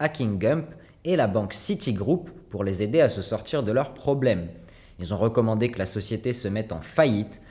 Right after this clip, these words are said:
pour pouvoir restructurer ses activités. Avant de connaître des problèmes il y a quelques semaines et empêcher les retraits de cryptoactifs de sa plateforme à ses utilisateurs, Celsius avait tout de même levé sept cent cinquante millions de dollars pour une valorisation à trois virgule vingt-cinq milliards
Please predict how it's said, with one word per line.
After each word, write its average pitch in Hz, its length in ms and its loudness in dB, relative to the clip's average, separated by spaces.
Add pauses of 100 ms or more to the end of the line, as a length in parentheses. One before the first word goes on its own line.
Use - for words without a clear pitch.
(140)
pour 92 140 -6
pouvoir 98 340 2
restructurer 110 680 -2
ses 113 340 -2
activités. 98 640 -6 (400)
Avant 120 180 2
de 147 60 0
connaître 127 260 2
des 92 120 -2
problèmes 113 420 2
il 92 60 -2
y 87 40 0
a 85 60 -2
quelques 92 380 -4
semaines 139 340 0
et - 20 2
empêcher 98 380 -2
les 98 80 0
retraits 92 360 -2
de - 40 -18
cryptoactifs 98 640 -6
de 87 100 -6
sa 82 200 -8
plateforme 101 480 -2
à 78 60 -6
ses 78 260 -12
utilisateurs, 120 800 -2 (240)
Celsius 120 440 -2
avait 101 200 0
tout - 180 -4
de 143 80 -2
même 147 180 2
levé 101 220 2
sept 151 320 -2
cent 143 140 -4
cinquante 110 420 -4
millions 82 220 -8
de 85 60 -6
dollars 147 520 2
pour 92 140 -2
une 90 100 -2
valorisation 92 720 -4
à 82 80 -4
trois - 320 -2
virgule 104 260 2
vingt-cinq 82 540 -6
milliards 143 460 -2